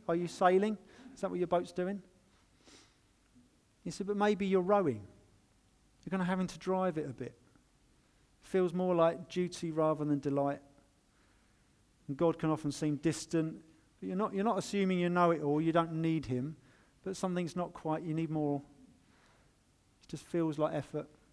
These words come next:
Maybe that's you, maybe you're rowing. So maybe you're drifting. Maybe you feel dry and without direction. You don't always feel like praying, or you go elsewhere for comfort. Maybe that's you.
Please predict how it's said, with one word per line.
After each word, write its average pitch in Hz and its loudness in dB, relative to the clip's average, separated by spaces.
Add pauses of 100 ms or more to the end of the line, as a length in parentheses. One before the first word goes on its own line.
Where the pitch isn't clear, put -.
(200)
Maybe 165 -2
that's 160 -2
you, 170 4
maybe 170 0
you're 165 4
rowing. 160 4 (920)
So - -4
maybe 220 6
you're 208 8
drifting. 170 2 (1700)
Maybe 170 -4
you 170 -2
feel 170 2
dry 175 6
and 156 -2
without 156 -2
direction. 147 -2 (920)
You 147 -4
don't 156 -2
always 151 0
feel 160 2
like 151 2
praying, 156 -4 (100)
or 131 0
you 139 -2
go 147 2
elsewhere 151 0
for 151 -8
comfort. 156 -6
Maybe 208 -4
that's 202 -8
you. 185 -2